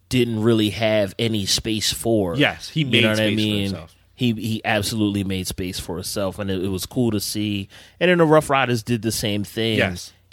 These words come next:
Speaker 1: in their own way.
Speaker 2: Yeah,
Speaker 1: And I
Speaker 2: I
Speaker 1: think
Speaker 2: mean
Speaker 1: both of these documentaries show us how that happened.
Speaker 2: Yeah, I mean, like, you,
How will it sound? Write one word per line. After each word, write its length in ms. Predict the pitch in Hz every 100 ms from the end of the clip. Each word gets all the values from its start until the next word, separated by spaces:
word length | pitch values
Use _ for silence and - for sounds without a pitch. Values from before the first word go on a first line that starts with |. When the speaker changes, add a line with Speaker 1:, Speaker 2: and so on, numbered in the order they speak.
| -
Speaker 1:
in 180 | 113
their 180 | 110 107
own 300 | 101 104 95
way. 260 | 87 52 50 - -
Speaker 2:
Yeah, 140 | - 233
Speaker 1:
And 80 | 107
I 40 |
Speaker 2:
I 20 |
Speaker 1:
think 80 | 143
Speaker 2:
mean 160 | 165 156
Speaker 1:
both 220 | 127 107
of 60 | 117
these 160 | 104
documentaries 680 | 104 98 - 107 101 98 92
show 340 | - 104 95
us 240 | 71 - -
how 260 | - 120 98
that 160 | 95 78
happened. 460 | 98 78 - 50 - - _
Speaker 2:
Yeah, 240 | 151 233 -
I 60 | 143
mean, 160 | 165
like, 180 | 147 127
you, 260 | 190 214